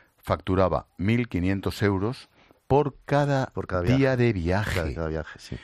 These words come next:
Speaker 1: Por lo tanto, ha habido meses de muchísima pasta, además de el curro en empresas del ministerio, que era un sueldo mínimo, pero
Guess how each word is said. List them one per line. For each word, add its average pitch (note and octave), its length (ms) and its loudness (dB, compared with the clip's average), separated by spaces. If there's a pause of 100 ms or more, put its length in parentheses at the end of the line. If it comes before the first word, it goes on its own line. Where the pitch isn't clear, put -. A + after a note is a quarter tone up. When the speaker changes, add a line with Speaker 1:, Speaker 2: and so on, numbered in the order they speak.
(120)
Speaker 1:
Por D2+ 120 -6
lo D2 60 -4
tanto, F2+ 380 0
ha - 60 -2
habido F2+ 240 2
meses G2+ 420 -2
de F#2+ 140 2
muchísima G#2+ 640 0
pasta, A#2+ 480 0
además F#2+ 500 2
de G2+ 240 2 (600)
el E2 200 -2
curro F#2+ 440 0 (320)
en D2 140 -6
empresas D#2+ 400 -6
del F2+ 120 -2
ministerio, C3+ 600 -2 (400)
que - 80 -14
era A1+ 100 -10
un B1 80 -10
sueldo B1 540 -8
mínimo, G2+ 460 0 (340)
pero B2+ 340 2